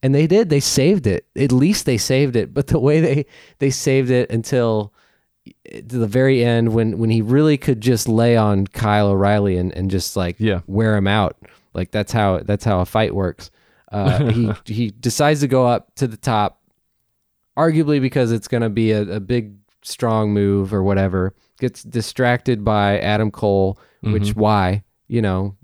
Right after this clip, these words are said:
Speaker 1: you know, shoe fly.
Speaker 2: Yeah.
Speaker 1: Um, so yeah, I can't defend that. However, it flowed into a, like, interesting ending where Kyle O'Reilly ends up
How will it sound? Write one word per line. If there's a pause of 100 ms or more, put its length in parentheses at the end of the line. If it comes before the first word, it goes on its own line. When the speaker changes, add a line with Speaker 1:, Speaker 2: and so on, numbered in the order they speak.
(140)
Speaker 1:
you
know, (260)
shoe
fly. (300)
Speaker 2:
Yeah.
Speaker 1:
Um, (1160)
so
yeah,
I
can't
defend
that.
However, (500)
it
flowed
into
a,
like,
interesting (420)
ending (100)
where
Kyle
O'Reilly
ends
up